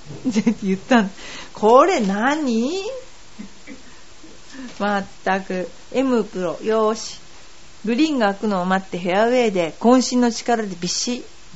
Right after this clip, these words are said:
ボールは届く以前に大きな声描いて、オービー群の向こうに消えました。<laughs> ああ、俺はなんてこと言ってしまったんだ。」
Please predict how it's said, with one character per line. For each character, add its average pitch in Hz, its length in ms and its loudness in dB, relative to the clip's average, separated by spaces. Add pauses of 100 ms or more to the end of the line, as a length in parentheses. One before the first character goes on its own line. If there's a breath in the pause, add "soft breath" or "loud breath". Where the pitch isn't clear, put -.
(320)
ボ 254 200 8
ー - 20 6
ル 254 80 6
は 240 100 6
届 240 380 2
く - 40 -12
以 214 100 -2
前 208 180 2
に 156 260 -6
大 247 240 6
き 180 100 -6
な 175 100 -2
声 202 300 4
描 175 160 2
い 170 40 -2
て、 156 140 -4
オ 196 240 10
ー - 20 -2
ビ 247 160 4
ー 208 40 0
群 214 200 10
の 185 100 8
向 156 160 -4
こ 196 140 6
う 277 80 12
に 185 80 6
消 208 220 10
え 208 40 8
ま 226 160 10
し - 140 2
た。 214 200 2
<laughs> - 2000 -10
あ 202 200 4
あ、 202 40 6
俺 196 200 4
は 196 120 4
な 208 180 6
ん 311 80 -4
て 285 80 2
こ 226 140 6
と 214 80 4
言 208 80 2
っ - 20 -14
て 226 100 -2
し 226 120 2
ま 240 140 6
っ 240 120 0
た 240 140 4
ん 214 80 2
だ。」 180 140 0